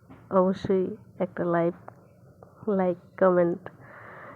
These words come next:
করবেন, শেয়ার করবেন। আর যদি কোনো প্রশ্ন থাকে, তো আপনারা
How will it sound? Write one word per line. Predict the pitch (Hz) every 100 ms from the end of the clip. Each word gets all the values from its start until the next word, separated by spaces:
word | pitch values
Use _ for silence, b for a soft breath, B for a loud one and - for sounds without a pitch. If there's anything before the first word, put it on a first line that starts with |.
| B -
করবেন, | 190 185 214 311 - B B B B B - -
শেয়ার | 190 180 175
করবেন। | 185 180 233 320 -
আর | 180 175 175 185
যদি | 185 190
কোনো | 196 185
প্রশ্ন | - 196 - 208
থাকে, | 208 208 311 - B B B B B -
তো | 180 170
আপনারা | 170 180 175 165 151